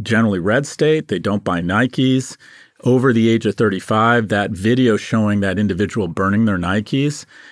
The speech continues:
I joke that that person had to go out and buy their first pair of Nikes. So this was, on a risk-adjusted basis,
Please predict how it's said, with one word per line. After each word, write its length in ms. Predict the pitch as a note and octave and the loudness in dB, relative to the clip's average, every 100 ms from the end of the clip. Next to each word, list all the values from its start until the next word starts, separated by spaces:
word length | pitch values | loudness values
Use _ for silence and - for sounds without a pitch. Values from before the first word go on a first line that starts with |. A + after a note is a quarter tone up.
| - - | -20 -2
I 160 | G#2+ | -2
joke 400 | A2 A#2 A2 G#2+ | 0 2 2 2
that 140 | G2+ F2+ | -2 -2
that 180 | G2 - | -4 -2
person 280 | A#2 - | -2 -2
had 180 | G#2 A2+ | -2 -2
to 60 | G#2 | 0
go 140 | G2 | -2
out 100 | F#2 | -2
and 140 | F2+ - | -6 -6
buy 260 | F2+ F#2+ | -2 0
their 140 | A2 A#2 | 0 0
first 300 | C3 B2+ - | -2 -4 -4
pair 200 | C3+ C3 | -2 0
of 80 | |
Nikes. 560 | C3 C3+ C3 D3 D3+ - - - - - - - | 0 0 -2 -4 -6 -10 -20 -20 -20 -20 -20 -2
So 140 | C3+ | 0
this 320 | C3 A3 - | 2 0 2
was, 220 | A3+ F3+ - - | 0 0 -4 0
on 180 | C3 A#2 | 2 2
a 60 | |
risk-adjusted 800 | F#2 C3 D3 D#3 A#2 A#2 - A2 | 2 0 0 0 2 0 0 -4
basis, 560 | E2 F#2 G2 C#3+ C#3 | -2 -2 0 0 -2